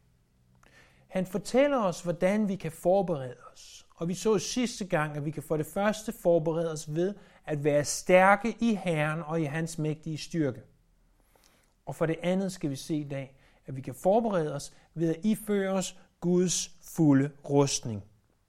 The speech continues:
Vi må ikke glemme, at versene ti til tretten, det er en generel befaling,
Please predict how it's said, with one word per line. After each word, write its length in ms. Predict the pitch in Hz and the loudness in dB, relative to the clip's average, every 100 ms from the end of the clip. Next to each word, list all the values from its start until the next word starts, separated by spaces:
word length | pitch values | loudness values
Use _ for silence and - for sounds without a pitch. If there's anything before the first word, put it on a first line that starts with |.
| _ _ _ _ _ _ _ _ _ _ _ | _ _ _ _ _ _ _ _ _ _ _
Vi 100 | 160 | 0
må 100 | 185 | 4
ikke 160 | 269 262 | 2 2
glemme, 400 | 196 190 214 208 | 2 2 4 4
at 180 | 147 - - - | 4 2 -12 0
versene 360 | 165 170 170 156 | 4 4 4 -2
ti 240 | - 185 | -2 -4
til 100 | 160 | -4
tretten, 360 | - 151 156 165 | 0 2 2 0
det 60 | |
er 40 | 156 | 2
en 60 | |
generel 640 | 180 175 147 170 202 208 180 | 4 4 4 6 6 4 0
befaling, 640 | 196 - 127 110 110 135 | -2 0 -2 -2 -6 -8